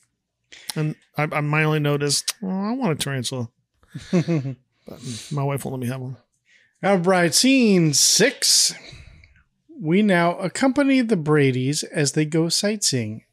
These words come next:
Speaker 2: yet again. Oh, boy.
Speaker 1: <laughs>
Speaker 2: Our first stop, we see Marcia looking through a telescope out of the water. Alice informs them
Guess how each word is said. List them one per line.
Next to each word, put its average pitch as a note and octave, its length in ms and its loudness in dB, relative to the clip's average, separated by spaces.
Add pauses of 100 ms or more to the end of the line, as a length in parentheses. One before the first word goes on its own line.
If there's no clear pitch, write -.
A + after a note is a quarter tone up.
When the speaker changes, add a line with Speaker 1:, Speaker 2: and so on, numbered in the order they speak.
Speaker 2:
yet C3+ 200 0
again. C#3 600 2 (380)
Oh, C3+ 100 0
boy. C3+ 460 0 (640)
Speaker 1:
<laughs> - 720 -2
Speaker 2:
Our D#3+ 140 2
first B3+ 320 0
stop, D#3+ 360 2
we E3+ 140 2
see D#3+ 200 2
Marcia E3 500 2
looking A3+ 480 -2
through G#3 200 0
a G3 80 2
telescope F#3+ 720 -2
out C#3 140 -6
of C#3 100 -6
the E3 80 -2
water. G3+ 440 -2 (720)
Alice D#3 320 2
informs F3 560 0
them C3 380 -2